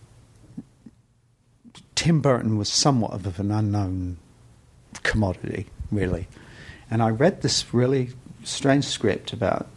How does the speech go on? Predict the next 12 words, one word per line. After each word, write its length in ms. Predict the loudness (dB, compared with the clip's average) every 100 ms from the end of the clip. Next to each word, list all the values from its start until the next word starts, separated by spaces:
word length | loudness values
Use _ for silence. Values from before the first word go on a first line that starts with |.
| -14 -6
you 160 | 2 2
know, 260 | 4 0
this 360 | -2 -2 -4 -6
kid 300 | 0 2 4
who 120 | 2
lived 300 | 2 2 2
in 100 | 2
this 180 | 2 -2
castle. 720 | -2 2 2 0 -4 -4 -6 -12 -18 -18 -20 -20 -18 -4
And, 600 | 0 2 4 2 0 -2 0
um, 440 | 0 2 0 -4 -4
within, 540 | -2 2 2 2 2